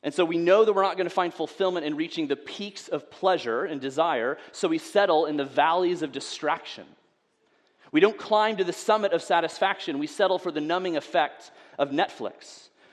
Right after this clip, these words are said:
We don't reach for the joys of feasting. We give into the ease of DoorDash. We don't build meaningful friendships and relationships. We prefer to scroll through our feeds.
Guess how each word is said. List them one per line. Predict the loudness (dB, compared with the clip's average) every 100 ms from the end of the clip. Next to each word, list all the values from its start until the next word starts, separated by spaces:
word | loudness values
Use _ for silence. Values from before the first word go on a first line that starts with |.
| 0
We | 6
don't | 6 4
reach | -4 -6 -6
for | 0
the | 0
joys | 4 6 6 4
of | -2
feasting. | -6 -8 -6 -6 -8 -6 -6 -8 -10 -6
We | -6
give | 4 6 4 0
into | -4 -4 -6
the | -8 -8
ease | -6 -4 -4
of | -4
DoorDash. | 0 2 2 -2 -6 -16 -20 -20 _ _ _ -12 -4
We |
don't | 2 2 6
build | 8 8 8 2
meaningful | -4 -4 -4 -2 -2
friendships | -2 -2 -2 -2 -4 -2
and | -2
relationships. | 0 0 -2 -6 -6 -6 -6
We | -8
prefer | -8 -4 -4
to | -4
scroll | -10 -6 0 0 0
through | -2 -2
our | -2
feeds. | -8 -14 -14 -18 -20 -20